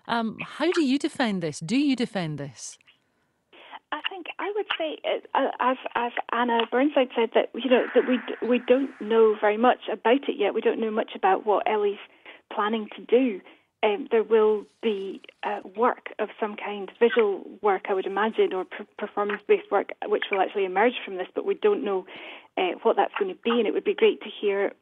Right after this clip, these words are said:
Speaker 2: what she has to say about it herself. Um, I, I do think that looking at Ellie's previous work, she's an artist who has a lot of interest in economics,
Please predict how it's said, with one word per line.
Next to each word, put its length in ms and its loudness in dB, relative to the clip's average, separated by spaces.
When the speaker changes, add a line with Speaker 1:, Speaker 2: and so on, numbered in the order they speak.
Speaker 2:
what 260 0
she 140 -6
has 160 -2
to 160 -2
say 160 4
about 300 -2
it 80 -8
herself. 480 0
Um, 200 2
I, 140 2
I 60 0
do 320 -2
think 240 -2
that 140 0
looking 280 -2
at 180 -6
Ellie's 280 0
previous 320 2
work, 260 -2
she's 160 -2
an 80 -4
artist 340 -2
who 340 -4
has 300 -2
a 60 0
lot 220 2
of 120 -6
interest 480 -4
in 300 -6
economics, 600 -4